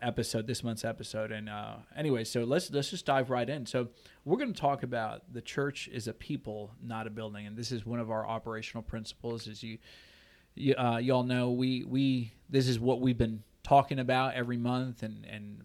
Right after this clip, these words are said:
most of our episodes, we're just gonna dive into these operational principles. It's things that we do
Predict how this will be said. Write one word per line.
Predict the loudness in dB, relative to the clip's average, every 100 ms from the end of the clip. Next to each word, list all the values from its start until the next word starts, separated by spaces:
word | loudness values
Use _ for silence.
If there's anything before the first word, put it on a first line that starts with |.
| -4
most | 0 2
of | 0
our | -2
episodes, | -2 -4 -4 -2 -2 -4
we're | -2
just | -2 -2
gonna | -4 -4
dive | -4 -4
into | -6 -8 -8
these | -8 -6
operational | -6 -6 -8 -8 -10 -10
principles. | -8 -8 -8 -8 -8 -10
It's | -12 -10
things | -10 -8
that | -8 -8
we | -8
do | -8 -8 -10